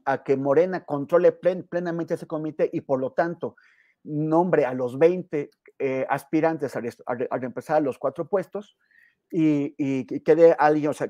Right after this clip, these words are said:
o sea, controle las, las cuatro designaciones, o acceden, pues, a una negociación previa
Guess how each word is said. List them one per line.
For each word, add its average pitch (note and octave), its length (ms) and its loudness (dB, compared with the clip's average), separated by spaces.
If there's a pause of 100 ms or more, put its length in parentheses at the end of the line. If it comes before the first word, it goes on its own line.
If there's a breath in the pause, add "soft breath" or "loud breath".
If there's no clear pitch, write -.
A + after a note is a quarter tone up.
o - 60 -4
sea, C3+ 120 -6
controle D#3 540 4
las, C3 260 -6 (160)
las B2 220 -8
cuatro D#3+ 280 2
designaciones, F#3 840 -4 (460)
o G#3 380 4 (140)
acceden, F3 640 0
pues, D#3+ 480 2
a C3+ 140 -2
una D#3 420 -2
negociación C#3 960 -6
previa D3 500 2